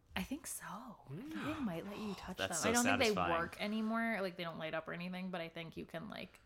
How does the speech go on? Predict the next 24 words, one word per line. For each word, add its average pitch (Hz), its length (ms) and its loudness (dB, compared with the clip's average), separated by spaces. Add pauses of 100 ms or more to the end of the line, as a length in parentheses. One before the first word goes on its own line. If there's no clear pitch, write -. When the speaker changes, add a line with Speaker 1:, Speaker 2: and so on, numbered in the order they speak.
(140)
Speaker 1:
check - 260 -6
out - 160 -6
the - 60 -10
different - 460 -6 (600)
switches. - 440 -8
And - 80 -4
Speaker 3:
That's 185 120 -2
Speaker 1:
I've - 140 -8
Speaker 3:
fun. 196 80 8
Speaker 1:
always, 208 300 4 (320)
apparently 226 380 4
it's, 202 200 0
like, 170 260 0
hidden 202 420 4
in 202 80 4
the 202 60 2
middle 190 180 2
of 180 80 -2
nowhere. 170 580 4 (360)
It's 190 200 0
kinda 185 240 2
hard 190 220 4
to 190 40 -2
find, 165 680 2